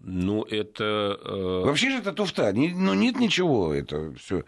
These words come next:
Speaker 2: идеологические ваши
Speaker 1: Ну, это вот рассказывали, собственно, мы щас пожинаем плоды того, что нам рассказывали. Рассказали, попробовали, убедились. Я не имею в виду, ведь чёткие позиции — это не только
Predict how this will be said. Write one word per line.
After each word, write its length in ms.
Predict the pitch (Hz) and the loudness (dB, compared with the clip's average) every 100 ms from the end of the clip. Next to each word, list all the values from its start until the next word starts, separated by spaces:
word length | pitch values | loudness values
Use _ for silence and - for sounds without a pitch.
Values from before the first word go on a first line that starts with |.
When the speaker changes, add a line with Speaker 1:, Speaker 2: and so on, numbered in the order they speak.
| - - _ | -10 -20 _
Speaker 2:
идеологические 800 | 87 104 110 110 92 - - 90 | -4 0 2 0 0 -2 -2 -2
ваши 440 | 82 78 76 67 120 | 0 -2 -4 -6 -4
Speaker 1:
Ну, 140 | 147 | -4
это 320 | - 151 156 | -2 -6 -2
вот 180 | 156 156 | -2 0
рассказывали, 1120 | 151 147 - 220 180 170 165 160 143 131 123 117 | -2 -4 -4 -2 0 -2 0 0 0 0 -2 -4
собственно, 360 | 160 147 147 131 | -4 -4 -2 0
мы 320 | 147 123 - - | 0 -2 -6 -6
щас 280 | 151 165 | -4 -4
пожинаем 560 | - 117 127 135 127 110 | -4 -4 0 0 0 0
плоды 300 | 120 120 123 | -2 -2 -2
того, 260 | 120 135 165 | -2 -2 -2
что 160 | - | -2
нам 160 | 131 127 | -2 0
рассказывали. 580 | 127 - 71 64 73 76 | -2 -4 -12 -12 -12 -6
Рассказали, 800 | 95 - 113 135 208 180 156 127 | -6 -4 -4 -2 -2 -2 -2 -4
попробовали, 720 | 113 107 165 170 143 143 127 | -4 -2 0 0 0 0 0
убедились. 680 | 127 123 107 80 60 - - - - - - - | 0 -2 -2 -4 -8 -12 -18 -20 -20 -20 -20 -6
Я 300 | 95 147 170 | -2 0 0
не 180 | 170 | -2
имею 340 | 165 190 185 139 | 0 2 2 0
в 40 | |
виду, 340 | 147 143 165 120 | 0 0 0 0
ведь 200 | 131 131 | -2 -2
чёткие 420 | 190 185 - 147 | -2 -2 -2 -4
позиции — 540 | 143 139 165 160 147 123 | 0 -2 -2 -4 -2 -2
это 160 | 135 | -2
не 160 | 123 127 | -2 -2
только 680 | 156 151 131 127 123 117 | 0 0 -2 0 0 0